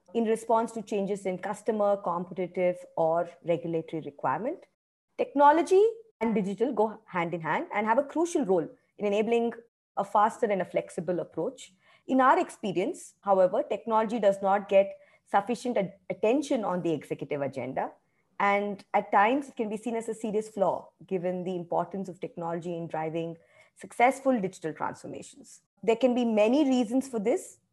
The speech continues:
but one main culprit that we've often seen or viewed is it's seen as a specialist thing. And more often than not,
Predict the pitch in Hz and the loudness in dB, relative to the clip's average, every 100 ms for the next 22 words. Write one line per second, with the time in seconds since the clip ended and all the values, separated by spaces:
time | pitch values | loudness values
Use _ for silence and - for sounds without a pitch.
0 | _ 170 208 196 190 190 - 185 202 247 | _ 4 8 8 6 2 0 4 6 4
1 | 202 220 262 185 190 - 247 247 196 185 | -2 -2 0 0 0 2 0 4 6 4
2 | - - 196 196 180 185 240 220 262 240 | 0 -6 -6 0 0 2 -2 -4 -4 -4
3 | 294 508 - _ - 202 202 185 214 294 | -4 -6 -14 _ 0 6 6 6 0 2
4 | - 262 254 247 - - 285 285 277 247 | 2 2 2 2 -2 -4 -2 2 2 0
5 | - 226 233 262 269 - 196 139 - _ | -2 -2 2 0 0 -2 -2 -4 -14 _
6 | _ _ - 220 320 320 233 294 349 262 | _ _ -4 2 6 6 6 4 0 4
7 | 185 180 247 - | 4 2 -2 -6